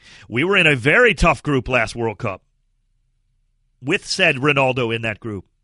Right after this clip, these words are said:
He didn't get out of the group. With Ghana in that group, they didn't get out of the group. Playing the eventual world champion Germany to a very nip and tuck one nil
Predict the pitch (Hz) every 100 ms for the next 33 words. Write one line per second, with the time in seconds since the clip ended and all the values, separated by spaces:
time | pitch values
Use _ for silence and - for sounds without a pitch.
0 | _ _ _ - 104 107 156 160 139 135
1 | 113 107 135 170 _ _ _ _ _ _
2 | _ _ _ _ - 123 226 - 180 170
3 | 151 135 139 135 117 135 120 - _ _
4 | _ _ _ _ _ - 95 139 196 175
5 | 160 147 135 131 156 - _ _ _ _
6 | _ _ - - 254 269 240 175 202 185
7 | 151 220 247 226 202 170 165 220 226 165
8 | - 208 226 208 196 143 175 226 202 165
9 | 175 175 131 131 226 240 202 131 127 165
10 | 220 190 156 190 208 165 185 190 190 185
11 | 147